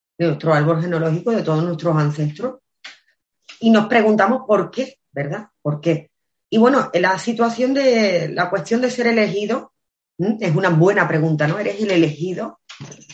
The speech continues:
para romper e-, esos patrones, para romper el molde, ¿verdad? Para salir del molde y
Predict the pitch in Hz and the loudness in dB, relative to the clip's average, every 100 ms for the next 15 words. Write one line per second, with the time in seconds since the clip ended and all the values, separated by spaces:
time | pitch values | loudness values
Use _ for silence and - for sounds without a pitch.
0 | - _ 185 185 170 180 151 180 180 175 | -20 _ 0 2 2 0 0 0 2 2
1 | 156 - 165 180 151 160 156 175 175 196 | 0 -6 -6 -6 -6 -2 2 4 4 2
2 | 180 170 165 156 202 190 160 180 180 180 | 2 4 4 2 0 0 0 0 0 0
3 | 175 175 175 165 170 254 180 180 - 220 | 0 2 2 2 -2 -2 -2 0 0 -2
4 | 156 170 170 175 175 180 180 175 170 247 | -4 -4 -4 -2 -4 -4 0 0 0 -2
5 | - _ _ _ _ _ _ - 214 202 | -4 _ _ _ _ _ _ -4 -2 -2
6 | 190 180 165 156 | 0 0 0 -2